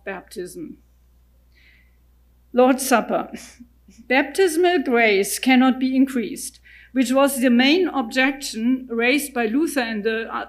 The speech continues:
the other reformers to the Catholic understanding of ordination. Whoever belongs to the communion of Christ in the realm of grace that redeems from sin and death.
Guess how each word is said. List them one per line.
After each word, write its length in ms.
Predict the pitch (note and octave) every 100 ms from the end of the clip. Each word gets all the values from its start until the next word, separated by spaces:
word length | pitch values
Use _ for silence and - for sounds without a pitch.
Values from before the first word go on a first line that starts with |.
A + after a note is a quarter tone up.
| A3+
the 200 | G3 A#3
other 260 | D4 C4+
reformers 640 | G3+ G#3+ - A3 A#3 B3+
to 140 | - C4
the 100 | A#3+
Catholic 540 | - C#4+ C#4+ B3 A#3
understanding 680 | A#3 A3 A3 A#3+ A#3 A#3 A#3
of 200 | A3 -
ordination. 840 | - A3 A3+ A3+ A#3 A3+ - - - _ _ _ _ - _
Whoever 440 | C#4+ D4+ E4+ F#4+
belongs 500 | D#4+ C#4 B3 B3+ C4 C4
to 120 | B3+
the 100 | A#3
communion 640 | A#3+ A3 A#3 D#4+ D#4 A#3+
of 180 | A3 -
Christ 380 | B3+ B3+ B3+ B3+
in 140 | A3+
the 100 | G#3+
realm 420 | G#3+ B3 B3 A#3+ - -
of 240 | A3+ G3 -
grace 520 | C#4 G4 G#3+ - - _ -
that 220 | A3+ G3
redeems 600 | A3+ A3 C4 D#4+ F4+ -
from 220 | - G#3+
sin 300 | G3+ - D#4
and 200 | B3 G#3
death. 480 | C4 A3+ - - -